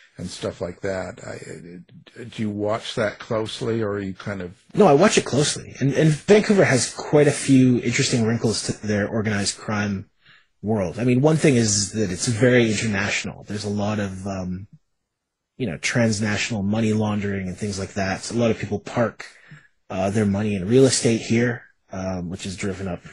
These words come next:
Speaker 2: real estate prices, you know, higher than San Francisco's. And, um, the, the other very weird thing is that the gangs tend to be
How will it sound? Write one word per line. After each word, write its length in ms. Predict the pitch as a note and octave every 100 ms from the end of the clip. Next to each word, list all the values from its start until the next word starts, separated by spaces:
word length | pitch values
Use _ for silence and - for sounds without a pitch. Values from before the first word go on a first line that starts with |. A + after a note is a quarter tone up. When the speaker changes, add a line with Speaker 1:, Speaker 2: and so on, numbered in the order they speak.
| -
Speaker 2:
real 160 | F2
estate 320 | E2+ - C#2
prices, 640 | - F#2 - F2 - - - _ _
you 100 | G2
know, 100 | -
higher 280 | - A#2 A2+
than 100 | G2+
San 200 | - G#2
Francisco's. 720 | F#2 - A#2 - G2 A#2+ - - _ _ _
And, 440 | A#2 A#2 A#2 G#2+ B2
um, 360 | A#2 A2+ A2+ _ _ _ -
the, 100 | A#2+
the 160 | C#3+ C#3+
other 200 | E3+ A#3
very 220 | C3+ B2+
weird 280 | A2+ A#2 A2+
thing 220 | - A#2
is 160 | A#2 -
that 100 | -
the 120 | A2
gangs 560 | A2+ A#2 B2+ B2 - -
tend 280 | B2 C3
to 120 | - C3
be 640 | A#2+ B2 A#2+ A#2 G#2